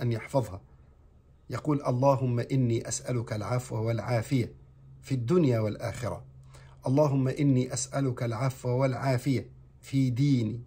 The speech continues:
ودنياي وأهلي ومالي، اللهم استر عوراتي وآمن روعاتي، "واحفظني من بين يدي ومن خلفي وعن يميني وعن شمالي ومن فوقي،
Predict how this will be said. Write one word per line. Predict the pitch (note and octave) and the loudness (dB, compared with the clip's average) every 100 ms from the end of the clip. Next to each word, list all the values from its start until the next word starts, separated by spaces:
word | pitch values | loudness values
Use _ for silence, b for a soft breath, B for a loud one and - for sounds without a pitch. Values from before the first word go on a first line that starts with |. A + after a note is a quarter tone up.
| - | -4
ودنياي | A#2+ A2+ B2 A#2 C3 C#3 B2 G#2+ A#2+ | -2 2 2 4 6 6 6 2 -4
وأهلي | C#3 - F3 C3 A2+ A#2+ D3 | -8 2 2 2 -2 0 2
ومالي، | D3 D3 F3 B2+ A2 b b b b b C#3+ | 4 6 6 4 0 b b b b b 2
اللهم | E3 C#3 C#3 C#3 | 4 4 4 2
استر | - C3+ A2+ | 0 -4 -2
عوراتي | A#2+ A#2+ B2+ A#2+ - - - b b b B2 | 0 4 4 4 2 -14 -20 b b b -10
وآمن | - F3 E3 D3 C3 | 0 4 6 6 4
روعاتي، | A#2 A2+ A2 C3 A2+ - - b b b - | 2 0 2 2 2 -2 -20 b b b -8
"واحفظني | A2+ - F3 D3+ C#3+ C#3 | -8 2 4 6 4 4
من | C3 B2+ A#2+ | 4 2 2
بين | D3+ D3 C3+ | 4 4 6
يدي | C3 A#2+ C#3+ C3+ A#2 A2 | 4 4 4 4 0 -2
ومن | A2 C3 B2+ | 0 2 2
خلفي | - D3 B2+ G#2 A#2 A2+ | 4 6 6 2 -6 -6
وعن | A2+ A#2 C3+ | -4 2 4
يميني | C#3 C#3+ D#3+ C#3 A2+ G#2+ | 6 6 6 6 2 -2
وعن | A#2+ A#2+ | -4 -4
شمالي | A#2 B2+ C#3 E3 C3+ B2 | -4 0 4 6 6 4
ومن | B2 C3+ D3 | 2 4 4
فوقي، | C3+ F#3 E3 - | 6 6 6 2